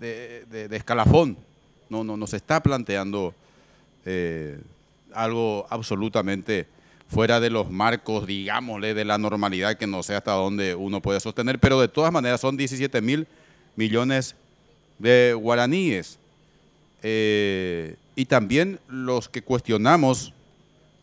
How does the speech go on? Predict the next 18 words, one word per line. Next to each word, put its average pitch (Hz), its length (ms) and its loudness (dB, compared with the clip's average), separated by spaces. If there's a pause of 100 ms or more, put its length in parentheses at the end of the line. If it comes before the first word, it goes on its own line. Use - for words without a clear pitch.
los 95 220 -6
que 101 100 -8
hacemos 123 320 -2
oposición, 135 380 -2
tenemos 127 340 0
derecho 143 380 0 (140)
a, 85 400 -4
a, 85 200 -10
a 90 40 -8
venir 90 260 -8
a, 107 180 2
a 90 160 -6
plantear 95 600 -2 (420)
nuestras 104 360 -4
visiones 107 380 -2
sobre 113 220 0
este 113 180 -2
tema. 139 360 0